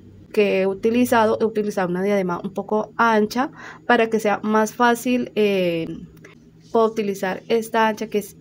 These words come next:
ideal para poder pegar las cabecitas y tenga una mejor estabilidad. Si te gustaría ver más tutoriales como estos, escríbeme en los comentarios y también en el canal pueden encontrar, eh, creo que he subido uno o dos tutoriales de diademas, pero, eh, elaboradas con diademas delgadas.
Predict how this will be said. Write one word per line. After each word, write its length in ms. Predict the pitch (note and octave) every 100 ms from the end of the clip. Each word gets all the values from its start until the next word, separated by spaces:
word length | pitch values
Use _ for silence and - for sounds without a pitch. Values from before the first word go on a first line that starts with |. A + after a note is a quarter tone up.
| -
ideal 580 | B3+ A#3 A3 A3+ C4+
para 280 | - G3 F#3+
poder 420 | - G3 F#3 F3+
pegar 320 | F3 G3 F#3+ G3
las 200 | G#3+ G#3+
cabecitas 600 | A#3 B3 B3 A3+ A3+ A3+
y 60 |
tenga 300 | G#3+ G3 F#3
una 120 | F#3+
mejor 280 | G3+ F#3+ F3+
estabilidad. 640 | F3 - F#3+ F#3 E3 D#3 - - - - - - -
Si 220 | - B3+
te 140 | A#3+ G#3
gustaría 500 | G3+ G3+ G3 G3+ A3
ver 220 | B3 B3
más 340 | A#3 A#3+ B3 B3
tutoriales 420 | B3+ G#3+ G3 G#3+
como 240 | A#3 B3+
estos, 240 | B3 B3+ B3
escríbeme 340 | A#3 G#3 G#3+
en 60 | A3+
los 160 | B3
comentarios 800 | B3+ B3+ C4+ - A#3+ A3+ C#4+ D4+ - - - -
y 140 | C#4
también 400 | C#4 C#4 C4 B3
en 140 | C4 B3+
el 100 | B3+
canal 320 | B3 A#3 A#3
pueden 320 | A3+ A3 G#3+
encontrar, 640 | G#3+ G3+ F#3 F#3 F3+ F#3 -
eh, 300 | G3+ F#3 F#3
creo 180 | G#3 G3+
que 140 | A#3+
he 40 | B3
subido 600 | B3+ B3 A#3+ A#3 A#3 -
uno 320 | C#4 D4+ D4+
o 40 | A#3
dos 280 | G#3 G#3+
tutoriales 800 | - A#3 B3 B3 A#3+ A3+ A#3 A3+
de 180 | G3+ G#3
diademas, 580 | F#3+ F3+ F3+ F#3+ G#3 A#3+
pero, 200 | A3 G3
eh, 520 | F#3+ - - - G3+
elaboradas 460 | F#3+ F3 E3+ E3+ F3
con 160 | G#3
diademas 320 | G3 F3+ F3 E3+
delgadas. 480 | F3+ F3 D#3+ D#3+